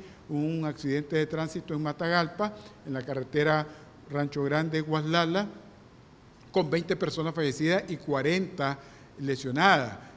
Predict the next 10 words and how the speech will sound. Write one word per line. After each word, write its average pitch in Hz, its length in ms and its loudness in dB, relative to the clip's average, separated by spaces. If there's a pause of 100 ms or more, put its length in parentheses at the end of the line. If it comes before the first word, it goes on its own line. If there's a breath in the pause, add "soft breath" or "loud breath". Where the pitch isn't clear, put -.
y 151 80 -2
de 143 100 2
igual 143 220 0
forma 185 460 2
en 143 80 -2
el 120 60 -4
mes 131 180 -4
de 147 140 0
junio, 175 380 0
julio, 180 500 2